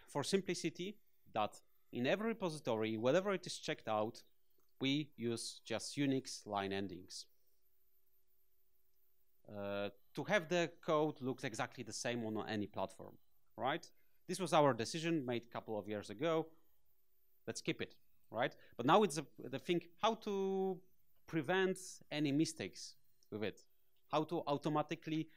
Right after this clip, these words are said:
force anyone in the team, uh, reconfigure them to, to use that approach. So previously, until Git ten, when it, this was fixed,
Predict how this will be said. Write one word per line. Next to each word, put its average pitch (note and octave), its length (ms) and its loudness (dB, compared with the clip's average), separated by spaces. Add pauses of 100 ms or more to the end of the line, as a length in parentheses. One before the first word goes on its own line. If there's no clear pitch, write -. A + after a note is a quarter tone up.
(120)
force E3+ 360 4
anyone D3+ 580 4 (840)
in C#3 120 0
the D3+ 80 2
team, G3 380 2 (960)
uh, - 180 -10
reconfigure D3 600 0
them C#3 200 2
to, A#2+ 180 -2
to A2+ 140 -6
use A2 320 -6
that F#2 140 -12
approach. - 460 -8 (360)
So C3+ 60 -2
previously, D#3+ 720 2 (580)
until D#3+ 580 2
Git D3 360 -6
ten, B2+ 280 2
when G#2+ 160 0
it, G#2 120 -4
this A#2+ 140 -8
was G#2+ 140 -6
fixed, - 500 -6